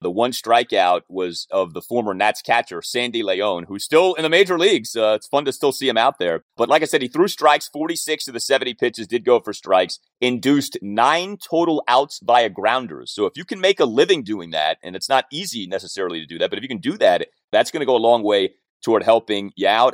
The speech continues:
And, you know, like you said, I think it's perfect building block. Like, go ahead, establish yourself this way. And, uh, maybe the next time, you know, you can be a little better in terms of avoiding the hard hit ball. I thought there was an interesting strategic decision too. Top of the fifth, Lester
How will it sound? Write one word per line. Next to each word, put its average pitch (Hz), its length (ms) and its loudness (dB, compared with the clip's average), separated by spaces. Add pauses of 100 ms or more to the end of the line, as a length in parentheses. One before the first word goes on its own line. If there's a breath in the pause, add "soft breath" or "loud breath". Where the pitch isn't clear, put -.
And, 98 400 -2
you 117 80 -6
know, 101 80 0
like 120 220 2
you 131 40 -10
said, 147 180 2
I 104 40 8
think 104 220 -2
it's 101 280 -10
perfect 113 320 0
building 151 300 2
block. 73 260 -2
Like, 78 180 -6 (120)
go 107 160 4
ahead, 127 420 2
establish 123 460 0
yourself 123 300 0
this 120 160 -8
way. 117 300 2 (260)
And, 95 260 0
uh, 101 320 8
maybe 110 380 -2
the 101 80 -4
next 113 180 2
time, 107 280 -2
you 90 60 -10
know, 101 80 -6
you 101 140 -10
can 104 100 -14
be 101 120 -6
a 104 80 0
little 104 160 0
better 104 200 0
in 101 80 -6
terms 101 300 -10
of 90 80 -14
avoiding 95 400 -2 (320)
the 92 140 4
hard 107 220 6
hit 104 180 0
ball. 107 260 4 (140)
I 170 80 4
thought 339 100 4
there 302 100 -2
was 190 140 2
an 156 80 -2
interesting 170 480 -6
strategic 127 540 -8
decision 95 440 -10
too. 120 200 -8
Top - 320 2
of 214 60 -4
the 143 80 -2 (120)
fifth, 123 340 2
Lester 135 580 0